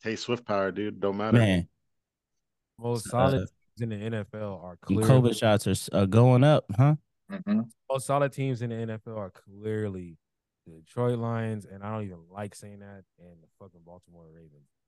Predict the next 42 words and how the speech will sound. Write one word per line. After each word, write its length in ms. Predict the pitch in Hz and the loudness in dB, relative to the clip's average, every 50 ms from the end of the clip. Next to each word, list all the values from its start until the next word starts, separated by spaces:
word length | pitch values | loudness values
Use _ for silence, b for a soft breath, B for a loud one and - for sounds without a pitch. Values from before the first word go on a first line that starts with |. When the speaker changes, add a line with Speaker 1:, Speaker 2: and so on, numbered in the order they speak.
| _ _ _ _ _ - | _ _ _ _ _ -8
Speaker 3:
They 120 | 113 127 | -6 -6
look 340 | 131 131 131 113 104 87 - | -4 -4 -4 -6 -6 -8 -14
so 540 | - - - - 104 107 107 107 104 98 90 _ _ | -20 -20 -14 -10 -8 -8 -8 -8 -10 -12 -14 _ _
solid. 360 | - 101 101 95 85 78 71 _ _ _ _ _ _ | -14 -12 -12 -12 -12 -16 -20 _ _ _ _ _ _
Like, 180 | 98 95 92 | -12 -8 -4
Speaker 2:
Yeah. 180 | 104 107 107 95 90 _ _ _ _ _ - | -2 -2 -2 -2 -4 _ _ _ _ _ -6
Speaker 3:
both 200 | 127 135 127 117 | -6 -6 -6 -6
sides 340 | - 131 123 123 123 107 110 | -6 -4 -4 -4 -4 -6 -10
of 60 | 110 | -16
the 80 | 107 - _ | -18 -18 _
field, 360 | 113 107 107 107 104 101 107 _ _ _ _ _ _ _ _ _ _ _ _ _ _ - | -12 -10 -8 -6 -6 -8 -10 _ _ _ _ _ _ _ _ _ _ _ _ _ _ -12
they, 300 | 107 104 101 98 92 87 _ _ _ _ _ _ _ _ _ 104 95 _ _ _ | -10 -8 -8 -8 -10 -14 _ _ _ _ _ _ _ _ _ -20 -20 _ _ _
they, 140 | 101 98 98 _ - | -20 -20 -20 _ -20
they 140 | 95 101 101 _ | -20 -20 -16 _
put 120 | - 131 127 | -8 -6 -6
it 100 | 113 101 | -6 -6
down 280 | 113 117 127 139 143 | -4 -4 -4 -4 -4
in 100 | 151 143 | -4 -4
defense. 600 | 123 135 139 135 - - 135 139 135 - - - _ _ _ _ _ _ _ _ _ _ _ - | -6 -6 -6 -6 -6 -6 -6 -6 -8 -10 -16 -20 _ _ _ _ _ _ _ _ _ _ _ -4
They, 160 | 127 147 151 151 - | -2 -2 -2 -2 -4
and, 140 | 151 156 147 | -6 -6 -4
and 120 | 151 151 151 | -4 -4 -4
my 100 | 160 160 | -4 -6
thing, 220 | 160 185 175 156 | -6 -8 -8 -6
when 100 | 151 156 | -4 -4
I 60 | 170 | -4
say 160 | 170 - 190 | -6 -6 -8
put 140 | 165 165 170 | -8 -6 -8
it 60 | 151 | -6
down 160 | 143 143 143 139 | -6 -6 -6 -6
in 60 | 135 | -6
defense, 300 | 123 139 139 131 135 120 | -6 -6 -6 -8 -8 -8
I 100 | 127 131 | -6 -6
don't 160 | 143 151 151 | -6 -6 -6
mean, 240 | 147 147 143 143 139 | -8 -10 -12 -12 -12
like, 260 | 135 131 123 117 107 - _ _ - | -8 -8 -6 -6 -8 -10 _ _ -8
they're 260 | 123 120 117 104 - - | -6 -6 -6 -6 -8 -4
overly 500 | 113 123 127 135 131 131 123 127 123 117 | -2 -2 -2 -2 -2 -6 -6 -8 -10 -12
killing 400 | _ - 131 127 131 131 131 131 | _ -18 -20 -20 -18 -20 -20 -14
their, 300 | 127 127 123 120 120 123 | -10 -8 -6 -6 -6 -6
uh, 260 | 113 113 110 107 101 98 | -6 -6 -6 -6 -8 -8
competition. 680 | - 127 120 113 107 - 127 131 127 123 143 147 143 | -8 -8 -10 -10 -8 -8 -10 -10 -8 -10 -12 -16 -18